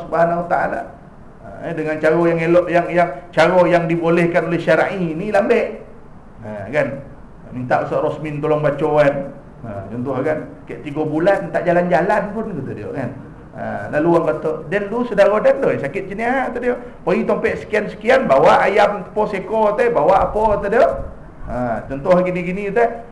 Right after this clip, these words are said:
Hari ni ubat, teh, malam tu langsung elok, ya, kata dia. Wah, kawan dah tiga bulan menderita sakit.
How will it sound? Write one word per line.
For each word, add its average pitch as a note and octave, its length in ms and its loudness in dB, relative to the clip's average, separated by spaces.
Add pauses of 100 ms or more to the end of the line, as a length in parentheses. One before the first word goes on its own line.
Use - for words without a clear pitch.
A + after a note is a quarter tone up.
(220)
Hari F#3+ 400 4
ni B3+ 160 0
ubat, B3 400 6
teh, B3+ 160 4
malam F3+ 320 4
tu A3+ 80 0
langsung A3 240 0
elok, A#3 320 4
ya, D3 80 -2
kata G#2 240 -8
dia. - 140 -16 (720)
Wah, F#2+ 200 -12 (120)
kawan D#3 400 -2
dah F3 160 -2
tiga D#3 240 -8
bulan C#3+ 320 -2
menderita C#3 560 -4
sakit. A#2+ 320 -8